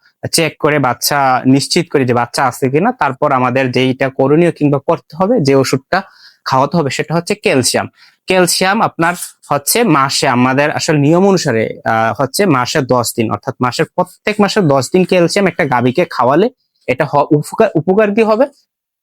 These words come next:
যে আমরা যে দুধটা দোয়াই এটা থেকে প্রচুর পরিমাণ ক্যালসিয়াম প্লাস ডি থ্রি আমা-, আহ, দুধের সাথে বের হয়ে আসে। তো ওই ক্যালসিয়ামটা দিলে আপনার ক্যালসিয়ামের, আহ, হচ্ছে ফিল আপ হয়ে যায়।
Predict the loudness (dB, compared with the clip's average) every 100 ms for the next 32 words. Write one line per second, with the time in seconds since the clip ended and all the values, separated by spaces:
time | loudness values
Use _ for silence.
0 | _ -2 0 2 2 2 0 0 2 0
1 | 0 -2 0 0 0 -2 -2 -4 -4 -2
2 | -2 0 -2 0 2 2 2 0 -2 -2
3 | -4 -2 -4 -4 -2 -2 0 -2 -2 -4
4 | _ _ _ -2 0 2 2 2 2 0
5 | -4 -4 0 0 -2 -2 -2 0 0 -2
6 | -2 -4 -10 _ -14 -2 0 0 2 0
7 | 0 -2 0 0 2 2 0 -2 0 0
8 | 0 0 0 0 -2 _ _ -4 0 2
9 | 2 0 -4 -4 -2 -2 0 0 0 -2
10 | -2 -4